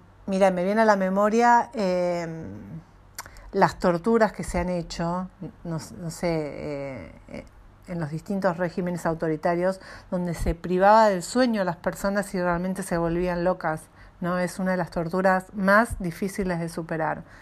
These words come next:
no dejar a las personas dormir. Otro tipo de samadhi es lo, son los cuelgues. Otro tipo de samadhi son los cuelgues.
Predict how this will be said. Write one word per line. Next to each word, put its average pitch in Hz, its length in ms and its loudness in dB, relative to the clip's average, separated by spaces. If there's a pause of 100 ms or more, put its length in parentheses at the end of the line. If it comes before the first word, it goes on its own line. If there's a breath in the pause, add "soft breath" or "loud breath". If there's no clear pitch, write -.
(400 loud breath)
no 180 180 0
dejar 180 280 0
a 180 80 2
las 160 100 -2
personas 175 440 -2
dormir. 170 420 -4 (2750 loud breath)
Otro 311 440 8
tipo 269 320 2
de 233 100 4
samadhi 220 800 4
es 190 120 -4
lo, 226 160 4
son 247 200 0
los 285 120 2
cuelgues. 160 760 0 (760)
Otro 311 340 2
tipo 254 240 0
de 214 120 4
samadhi 214 360 2
son 196 220 -2
los 170 120 0
cuelgues. 151 680 -4